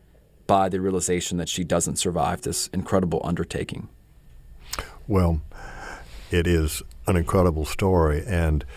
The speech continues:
Speaker 2: as you've, you said when we first started out, you are a Gastonia native. You didn't know the story. Your grandparents didn't know the story, or they did not talk about it.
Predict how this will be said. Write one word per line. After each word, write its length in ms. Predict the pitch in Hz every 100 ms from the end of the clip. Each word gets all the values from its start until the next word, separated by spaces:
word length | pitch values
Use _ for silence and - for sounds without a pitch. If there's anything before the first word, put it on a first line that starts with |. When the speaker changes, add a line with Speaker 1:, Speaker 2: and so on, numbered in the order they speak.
| - - - - - - - -
Speaker 2:
as 640 | 101 87 - - - - -
you've, 360 | 107 92 - - -
you 140 | 95
said 380 | - 107 101 85
when 120 | 87
we 100 | 87
first 240 | - 95
started 320 | - 90 85 87
out, 300 | 101 82 - - - - -
you 340 | 110 98 101 -
are 300 | 90 85 87
a 40 |
Gastonia 640 | - 90 85 98 90 87
native. 400 | 87 101 98 82 - - - - - -
You 200 | 90 104
didn't 240 | 113 101
know 140 | 101 95
the 120 | 90
story. 540 | - 92 90 87 87 - - - - - - - - 90
Your 160 | 101
grandparents 600 | 87 113 139 131 92 82
didn't 240 | - 78 80
know 140 | 78
the 100 | 76
story, 400 | - 82 73 65 -
or 100 | 92
they 120 | 92
did 180 | 92 87
not 220 | 87 -
talk 260 | 98 95
about 300 | 87 76 65
it. 100 | -